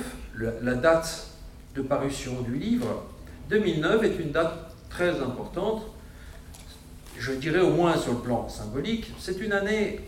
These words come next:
où le Forum social mondial de Belém donc, euh, formule, façon, euh, extrêmement, extrêmement claire, donc, euh, une, une revendication, la revendication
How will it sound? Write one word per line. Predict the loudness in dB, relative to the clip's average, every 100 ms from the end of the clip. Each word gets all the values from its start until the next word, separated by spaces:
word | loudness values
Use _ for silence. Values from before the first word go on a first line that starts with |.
| -6
où | 0 2 2 0 -6 -10
le | -8
Forum | -6 -4 0 2 2 0 -6 -10 -12 -14
social | -6 -4 8 8 10
mondial | 6 4 6 6 6 4 0 -4 -10 -12 -6
de | 0
Belém | 6 8 8 4 0 -4 -12 -16 -16 -16 -6 4
donc, | 8 8 10
euh, | 10 10 8 -2 -8
formule, | 4 6 8 8 8 6 0 -6 -14 -14 -16 -16 -8
façon, | -4 -2 4 4 4 -4 -12 -16 -12
euh, | -4 -4 -4 -6 -8 -10 -10 -10 -10
extrêmement, | -10 -8 2 4 4 2 2 0 -4 -10 -10
extrêmement | -6 -2 2 2 2
claire, | 2 6 6 4 -2 -10 -14 -12 0
donc, | 4 4 8
euh, | 8 8 4 -2 -4 0
une, | 0 4 8 8 8 4
une | 2
revendication, | 4 6 6 4 2 0 0 -2 -2 -4 -10 -14 -14 -12 -14 -14 -16 -14 -6
la | -2
revendication | 4 6 8 6 4 2 2 2 2 2